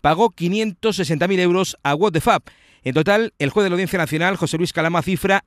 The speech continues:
en setecientos mil euros el dinero que recibió la agencia de las hijas de Zapatero a manos de empresas vinculadas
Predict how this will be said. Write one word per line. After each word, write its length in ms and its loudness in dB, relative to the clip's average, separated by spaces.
en 180 0
setecientos 640 -2
mil 160 0
euros 420 0
el 120 -4
dinero 240 0
que 80 -2
recibió 380 -2
la 80 0
agencia 440 -2
de 60 -2
las 180 -2
hijas 420 -2
de 200 -4
Zapatero 400 0
a 20 2
manos 180 0
de 60 2
empresas 320 0
vinculadas 560 0